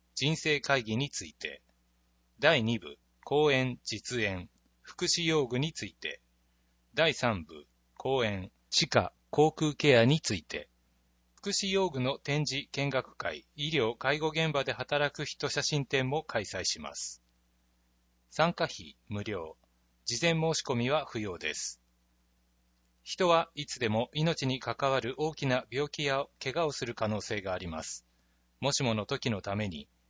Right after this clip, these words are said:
自らが望む医療やケアについて事前に考え、繰り返し話し合い、共有する取り組みを人生会議と呼びます。今回の講座では、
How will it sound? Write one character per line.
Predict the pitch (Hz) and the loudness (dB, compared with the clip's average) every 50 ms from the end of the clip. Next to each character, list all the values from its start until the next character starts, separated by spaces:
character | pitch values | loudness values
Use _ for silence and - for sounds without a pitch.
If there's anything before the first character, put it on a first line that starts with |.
| _ _ | _ _
自 | 127 139 135 - - 131 | -6 -4 -4 0 0 2
ら | 117 110 104 | 2 2 0
が | 98 98 104 - - | -2 -4 -4 -4 -2
望 | 127 120 123 151 151 | -4 0 2 2 2
む | 139 139 147 139 - _ | 2 0 0 -2 -6 _
医 | - 147 135 | -10 -6 -2
療 | 139 135 117 107 | 0 0 2 2
や | 110 117 127 - _ | 2 0 -2 -2 _
ケ | - 160 165 151 | -2 2 4 4
ア | 135 | 4
に | 135 143 135 | 2 0 -2
つ | - - 120 | -4 -6 -6
い | 101 | -6
て | - - - 82 - - | -6 -12 -14 -14 -14 -10
事 | 110 - 110 107 | -8 -8 -4 0
前 | 143 143 147 | 0 0 0
に | 143 139 | 0 -2
考 | - 143 135 127 120 117 104 | -2 0 0 0 2 0 0
え、 | 92 90 92 90 - _ _ _ _ _ _ _ | -2 -2 -6 -8 -14 _ _ _ _ _ _ _
繰 | - 127 | -4 -4
り | 147 156 | -4 -2
返 | - 160 151 143 135 | 0 0 0 0 0
し | - - 143 139 - - | -2 -2 -4 -6 -8 -6
話 | - 120 127 143 139 - 135 | -2 0 0 0 0 0 0
し | 131 110 | 0 -2
合 | 92 | -2
い、 | 82 78 - _ _ _ _ _ _ _ _ _ _ _ | -6 -10 -16 _ _ _ _ _ _ _ _ _ _ _
共 | _ - 147 147 151 | _ 2 2 2 2
有 | 151 147 143 | 0 -2 -2
す | - - 147 | -2 -4 -4
る | 139 139 | -4 -2
取 | - 139 139 135 | -2 -2 -2 -2
り | - | -2
組 | - 139 135 131 | -2 -2 0 0
み | 131 | 0
を | 147 151 - | 0 -2 -4
人 | 131 113 120 139 135 | -6 -2 -2 -2 0
生 | - - 139 131 | 0 0 0 0
会 | - - 135 135 123 | 0 -2 -2 -2 -2
議 | 113 113 | -4 -2
と | - 151 | 2 2
呼 | 139 120 107 | 2 2 2
び | 101 95 | -2 -4
ま | 90 85 78 | -6 -8 -8
す。 | - - - - - _ _ _ _ _ _ _ _ _ _ - _ | -10 -12 -12 -14 -18 _ _ _ _ _ _ _ _ _ _ -10 _
今 | - 165 170 156 | -2 -2 -2 0
回 | - 147 139 123 | 0 0 0 2
の | 123 143 - | 2 0 -2
講 | - - 131 127 120 | -4 -4 -4 -2 0
座 | 120 123 | 0 0
で | 123 120 110 | 2 2 2
は、 | 107 117 117 | 2 0 -2